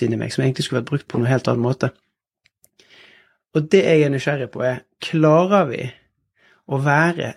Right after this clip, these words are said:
spesifikk og tydelig til et par sånne, kanskje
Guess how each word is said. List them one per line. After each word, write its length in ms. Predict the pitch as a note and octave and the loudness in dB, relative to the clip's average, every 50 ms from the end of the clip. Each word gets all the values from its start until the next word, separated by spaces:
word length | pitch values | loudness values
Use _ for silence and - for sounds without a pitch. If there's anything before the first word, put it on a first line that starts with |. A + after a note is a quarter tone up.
| - | -12
spesifikk 760 | - - - - F#3 E3+ D#3+ D3+ - B2+ A#2 - A#2+ - - A#2 | -14 -14 -4 0 2 2 2 2 0 -4 -4 -4 -4 -4 -6 -6
og 60 | - - | -4 -2
tydelig 460 | B2+ C3 C3+ C3+ C3+ B2+ B2 B2+ C3 - _ _ _ _ _ _ _ _ _ _ _ - | -2 -2 -2 -2 -4 -6 -8 -8 -10 -12 _ _ _ _ _ _ _ _ _ _ _ -2
til 100 | D3 D3 | 0 0
et 120 | - - _ _ - | 0 -2 _ _ -6
par 320 | - - F#3 C#3+ A2+ A#2 - | 0 2 4 4 4 2 0
sånne, 380 | - - C#3 D3 D#3 D3+ C#3+ C3 - _ _ _ _ _ _ _ _ _ _ _ _ _ _ _ _ _ _ _ _ _ - | -2 0 0 2 2 2 0 0 -4 _ _ _ _ _ _ _ _ _ _ _ _ _ _ _ _ _ _ _ _ _ -10
kanskje 300 | - - D3+ - - - | -8 -6 -6 -6 -8 -10